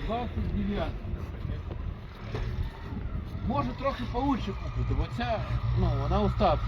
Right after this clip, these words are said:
у нас. Ну, вот. Тисяч, ну, тисяч за дев'ять, за десять її ціна. За дванадцять у нас її хер купить.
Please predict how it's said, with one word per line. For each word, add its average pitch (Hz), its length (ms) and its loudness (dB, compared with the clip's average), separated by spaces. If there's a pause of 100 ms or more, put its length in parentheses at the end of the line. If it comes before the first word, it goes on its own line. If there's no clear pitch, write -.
(100)
у - 40 2
нас. - 140 4 (180)
Ну, 185 160 2 (1600)
вот. 147 180 0 (1400)
Тисяч, 277 380 4 (840)
ну, 254 60 -4
тисяч 269 320 0
за 233 140 2
дев'ять, 208 420 4
за 165 60 0
десять 175 380 2
її - 240 2
ціна. - 120 2 (120)
За 143 40 0
дванадцять 208 480 2
у - 20 -2
нас 185 180 0
її 190 120 0
хер 165 200 -2
купить. - 460 -4